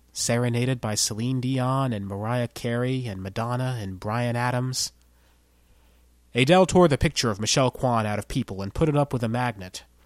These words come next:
She got better at calling up the daydream. All she had to do was glance at the picture and think herself there. Business was slow on her end, but her new friend was pretty busy. Between one and two P M, he was usually unavailable. When he was there and she wasn't,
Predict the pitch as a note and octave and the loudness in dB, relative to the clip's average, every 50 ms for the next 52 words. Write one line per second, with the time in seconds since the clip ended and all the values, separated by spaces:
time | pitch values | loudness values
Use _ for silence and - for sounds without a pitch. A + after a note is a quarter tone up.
0 | _ _ _ - - - - - _ - - - A#3+ B3 C4 A3+ - - A3 A3+ | _ _ _ -20 -20 -20 -20 -20 _ -2 2 4 6 6 6 4 6 6 6 8
1 | G3 B2+ A2+ G#2+ - - E3 F3 F3 E3 E3 F3 - - B2 A2+ D3 F3+ F#3 D#3 | 8 6 4 2 2 2 2 4 4 4 4 2 2 0 0 0 2 2 2 0
2 | - A2 G2 F2+ F2+ - _ _ _ _ _ _ - - A2 C3 C3+ - F3 D3+ | -2 -6 -6 -8 -10 -14 _ _ _ _ _ _ -4 0 2 2 2 2 2 2
3 | E3 F3+ E3+ D3+ C#3 C#3 F3+ F#3 E3+ D3 - - - D#3+ F3+ G3+ G3 - - G3 | 0 0 0 0 2 4 4 6 6 4 2 0 0 0 2 2 0 0 -2 -4
4 | - - - - - - - - - - - - G#2+ - - - A#3+ A3+ - - | -4 -4 -4 -4 -6 -4 -2 -2 -2 -2 -2 -4 -6 -6 -2 -2 -2 -2 -2 -4
5 | A2+ - - - G#2 F#2+ - - G#2 F#2+ F2+ E2+ - - _ _ _ _ _ _ | -2 0 0 -2 -2 -4 -6 -8 -8 -8 -8 -8 -12 -16 _ _ _ _ _ _
6 | _ _ _ _ _ _ _ _ _ - _ - C#4 D#4 - C4+ B3 - - E3 | _ _ _ _ _ _ _ _ _ -10 _ 4 4 4 6 4 4 4 4 4
7 | D3+ - - - A#3 A#3+ A#3+ F3+ B2+ A#2 A2 C3 F#3 F#3+ E3+ B2 G#2 G2+ G2 G#2+ | 4 4 6 6 6 8 8 8 6 4 4 4 4 4 4 4 2 0 -4 -6
8 | - - _ _ - - E3 G3+ A3 A#3+ C4+ B3+ - - B3 C4 A3+ C#3+ A2 A2 | -8 -10 _ _ -4 0 2 4 6 6 4 4 2 2 2 4 4 2 0 -2
9 | - - - E3+ D#3+ B2+ G#2 D3 D#3+ C#3 - - - - _ _ _ _ _ _ | -2 0 0 0 2 2 0 2 0 0 0 -4 -10 -14 _ _ _ _ _ _
10 | _ _ - - - C3 - D#3 E3+ F3 D#3 D3+ E3 F#3+ G3 E3 D3 - - F#3 | _ _ -16 -6 -4 -2 4 6 6 6 8 8 6 6 6 4 4 4 4 4
11 | E3+ - C#3+ C#3+ D#3 E3+ D#3 A#2 G#2 G#2 A#2 B2 B2 A2+ B2 C#3+ E3 E3+ D3+ E3+ | 4 4 2 2 4 4 4 2 0 -2 -2 -2 0 2 4 4 4 4 4 2
12 | E3 D#3 C#3 B2 D3+ E3 C#3 A#2+ D3 D#3+ D#3+ C3 G2+ - F2 C#2 - _ _ _ | 2 2 2 2 2 0 2 2 0 0 2 0 0 -2 -6 -12 -12 _ _ _
13 | _ _ _ _ _ _ - A#2 A2+ - D#3 D#3+ D#3+ E3 D3 B2 D3 D3 D#3+ E3+ | _ _ _ _ _ _ -4 -2 0 4 4 6 6 6 4 4 4 4 4 4
14 | D#3+ C3 A2+ A2+ - - - F3+ E3 C#3 D3+ C3 B2 G#2+ G2 G#2 - - | 4 2 2 2 0 0 2 2 2 4 4 4 2 0 -2 -6 -6 -10